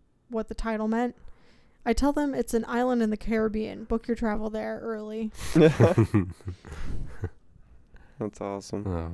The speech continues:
Speaker 3: man.
Speaker 1: Yeah.
Speaker 3: God, I miss him. I guess that can kind of help us lead into the next movie. Um, but in the, uh, Welcome to the Jungle, um, should we call it a spoiler?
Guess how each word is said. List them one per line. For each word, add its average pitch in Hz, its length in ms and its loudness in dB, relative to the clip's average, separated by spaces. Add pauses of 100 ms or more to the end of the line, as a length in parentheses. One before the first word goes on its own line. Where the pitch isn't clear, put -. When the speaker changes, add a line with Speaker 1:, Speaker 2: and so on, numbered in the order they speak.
Speaker 3:
man. 87 300 -6
Speaker 1:
Yeah. 214 300 -4 (100)
Speaker 3:
God, 175 280 -12 (100)
I 202 40 -8
miss - 260 -10
him. 101 200 -12 (1300)
I 117 60 0
guess 113 160 2
that 107 80 2
can 101 140 2
kind 101 180 2
of 85 100 0
help 98 200 0
us 95 120 -4
lead 98 180 2
into 92 180 0
the 92 80 0
next 92 320 -2
movie. 87 400 -2
Um, 85 260 -2
but 92 140 -2
in 92 60 0
the, 92 400 -4
uh, 92 320 0
Welcome 110 300 2
to 110 80 2
the 101 80 2
Jungle, 92 560 2 (680)
um, 87 560 -2 (140)
should - 160 -12
we 113 80 -2
call 117 160 2
it 117 60 0
a 110 60 -2
spoiler? 113 600 0